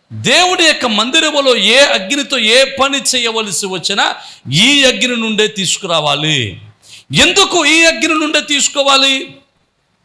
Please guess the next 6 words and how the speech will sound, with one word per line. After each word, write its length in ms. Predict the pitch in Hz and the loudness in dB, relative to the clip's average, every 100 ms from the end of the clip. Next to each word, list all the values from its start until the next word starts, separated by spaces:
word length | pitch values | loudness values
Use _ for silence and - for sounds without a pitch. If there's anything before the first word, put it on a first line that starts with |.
| _ - - _ 147 | _ -18 -18 _ 0
ఎందుకు 460 | 277 359 339 311 240 | 0 0 -2 0 0
ఈ 180 | 294 311 | 2 2
అగ్నికి 380 | 294 311 311 | 2 0 0
అంత 180 | 277 277 | -2 -2
ప్రాధాన్యత 800 | - - 214 269 269 285 269 269 269 269 - - - - _ _ _ _ _ _ - | -2 2 4 4 2 2 2 2 2 2 -2 -12 -20 -20 _ _ _ _ _ _ -2
అని 540 | 240 233 185 214 190 | 2 2 2 0 -4